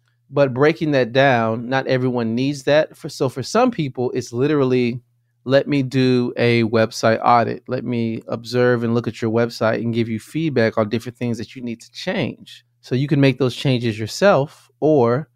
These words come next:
uh, maybe this does turn into a project. Now I'm the one to make those changes, but maybe right now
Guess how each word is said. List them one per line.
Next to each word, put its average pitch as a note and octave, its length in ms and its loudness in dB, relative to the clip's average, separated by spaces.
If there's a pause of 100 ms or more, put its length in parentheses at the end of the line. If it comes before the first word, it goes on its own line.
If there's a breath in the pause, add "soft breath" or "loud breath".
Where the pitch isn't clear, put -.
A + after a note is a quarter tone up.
(140)
uh, A#2+ 140 -2
maybe C#3 300 2
this C3 180 0
does C3+ 260 2
turn C3 140 0
into A#2 220 -2
a A2 40 0
project. A2+ 460 0
Now B2 260 0
I'm D#3+ 240 0
the D3 80 0
one A#2 200 2
to A#2+ 120 -6
make A2 160 0
those G#2+ 200 -4
changes, G#2+ 440 -6
but A2+ 160 -4
maybe B2+ 300 4
right B2 260 4
now A#2 460 0